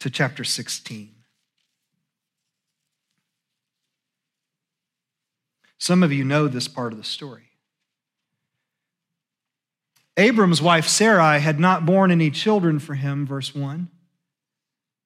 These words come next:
But she owned an Egyptian slave named Hagar.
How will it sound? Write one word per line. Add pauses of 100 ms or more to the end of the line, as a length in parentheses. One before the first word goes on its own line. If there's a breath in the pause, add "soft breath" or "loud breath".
(160)
But
she
owned
an
Egyptian
slave (640)
named
Hagar.